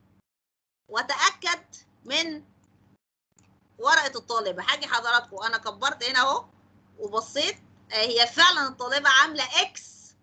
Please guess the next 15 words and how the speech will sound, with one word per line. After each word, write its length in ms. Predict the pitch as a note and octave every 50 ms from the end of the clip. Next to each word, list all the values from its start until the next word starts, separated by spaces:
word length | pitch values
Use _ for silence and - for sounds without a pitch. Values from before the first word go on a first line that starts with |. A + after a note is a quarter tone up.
| _ _ -
صريحة 540 | - - B3+ B3 C#4 E4 F4 - - C4
وواضحة 500 | A3+ A#3 C4+ D4 C#4+ - - - F#3 - _ -
على 500 | G3 G3+ G#3 G#3+ G#3+ G#3+ G#3+ G#3+ G3+ - - _ _ _ -
الإجابة 500 | G3+ G#3 G#3+ A#3 A3 A#3+ C#4+ D4+ D4 D4+
الأولى 340 | C#4+ C#4 D4 D#4+ F#4+ F#4+ G#4 B4 C#5 - - _ _ _ _ -
ومأكدة 840 | B3 B3+ B3+ C4 B3+ B3 B3 - - D#4+ E4 - C#4+ C#4+ D4 C#4+ - - - - A3
الإجابة 440 | G#3+ A3+ A3 G#3+ C4 C#4 C#4+ C4+
التانية. 520 | B3+ B3+ - - G3+ F#3 F3+ E3 D#3 D3+ - _ _ _ _ _ _ _ _ _ _ _ _ _ _ _
وفقا 420 | - B3 D#4 F#4 F4+ - - B3+ A#3+
ل-، 520 | A#3 G#3+ G#3 G#3 G3+ G3+ G3+ G3 G3 G3+
ل-، 240 | G3+ G#3 G#3 G3+ G3
ل-، 80 | G#3 G#3
بقول 140 | G#3 A#3
لحضرتك، 400 | C4 C4 B3+ A#3 A#3 A3+ G#3+ - - -
ل-، 680 | G3+ G3 G3 G3+ G3+ G3+ G3+ G3 G3 G3 G3 G3 G3